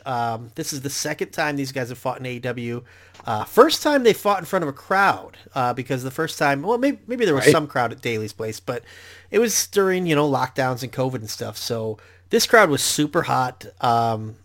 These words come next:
Speaker 1: I thought the match was really, really good. I guess the question would be, Steve, which of the two matches do you prefer? Is it Briscoes or Bucks for you?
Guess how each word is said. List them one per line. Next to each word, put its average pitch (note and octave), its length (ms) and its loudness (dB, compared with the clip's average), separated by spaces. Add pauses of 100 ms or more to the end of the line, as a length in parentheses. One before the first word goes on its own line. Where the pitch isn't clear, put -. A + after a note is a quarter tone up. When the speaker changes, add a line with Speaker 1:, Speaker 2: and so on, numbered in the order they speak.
(240)
Speaker 1:
I D3 80 2
thought C#3+ 200 0
the C3 80 -6
match B2+ 260 -2
was A2 140 -10
really, B2 300 -4
really B2+ 220 -2
good. A2+ 440 0 (880)
I C#3+ 100 2
guess F#3 240 4
the F#3+ 100 -4
question E3+ 480 4
would C3 160 0
be, A#2+ 220 -2
Steve, A#2 600 -4 (280)
which D3 460 4
of D3+ 120 -2
the C#3 80 0
two C#3+ 220 2
matches B2 380 0
do A#2+ 120 -10
you A2 60 -4
prefer? G#2+ 380 -4
Is G2 120 -8
it G#2+ 100 -14
Briscoes D#3+ 580 2
or D3 40 -2
Bucks - 380 0
for - 120 -6
you? F#2 240 -12